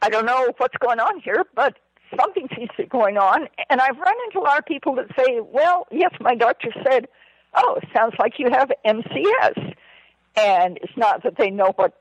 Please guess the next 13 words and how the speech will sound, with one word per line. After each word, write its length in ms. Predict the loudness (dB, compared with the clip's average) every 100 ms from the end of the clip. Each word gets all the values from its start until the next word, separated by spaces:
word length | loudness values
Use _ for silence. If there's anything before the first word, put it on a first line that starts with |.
| _
to 100 | -8
do 160 | -2 2
about 380 | 2 4 2 2
it 100 | -2 0
or 260 | 2 2 0
anything, 640 | -4 -4 -6 -8 -6 -6 0
but 260 | -2 -2 _ 0
they 120 | 2
at 100 | 2
least 200 | -2 -4 _ _ -2
sort 140 | 0
of 80 | 0 0
recognize 720 | 0 -2 -2 0 0 -4